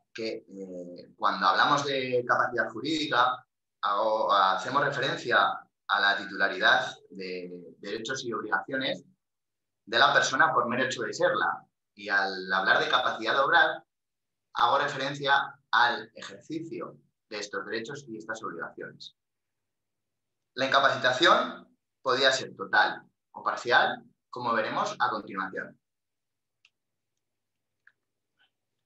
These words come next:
Proceso sobre la capacidad de las personas.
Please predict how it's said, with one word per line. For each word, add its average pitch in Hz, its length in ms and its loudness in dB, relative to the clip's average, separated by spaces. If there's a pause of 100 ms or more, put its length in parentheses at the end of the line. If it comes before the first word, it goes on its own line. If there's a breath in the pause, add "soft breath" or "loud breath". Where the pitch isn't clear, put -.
(1600)
Proceso 214 360 2
sobre 180 200 4
la 143 100 8
capacidad 143 420 4
de 135 40 8
las 123 180 4
personas. 82 560 -12